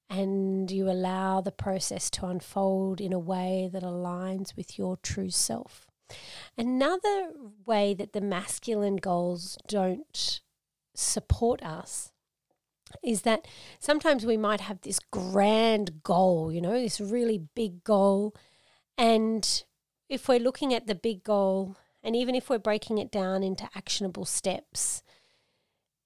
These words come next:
our nervous system is not ready to hold such a big goal. We can't go from zero to, "Ah," you know, this massive thing.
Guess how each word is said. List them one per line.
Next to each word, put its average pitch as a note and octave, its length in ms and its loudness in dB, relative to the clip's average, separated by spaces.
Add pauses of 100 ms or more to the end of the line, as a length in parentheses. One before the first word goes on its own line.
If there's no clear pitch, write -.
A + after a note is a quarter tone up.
(380)
our C4+ 220 6
nervous C4 420 4
system G3 600 -2
is G3+ 180 -2
not G#3 180 2 (160)
ready G#3+ 540 0 (300)
to - 160 -2
hold A3+ 640 4
such - 400 -2
a G#3 40 -4
big F3+ 300 -4
goal. F3+ 240 -2
We C4 160 -4
can't - 380 2
go A3 580 4
from G3+ 680 0 (360)
zero A3 720 6 (120)
to, G3+ 440 2
"Ah," F4+ 720 6 (160)
you G#3+ 140 -6
know, G3 120 2
this G3 240 -2
massive G3 460 -2
thing. F3+ 300 -2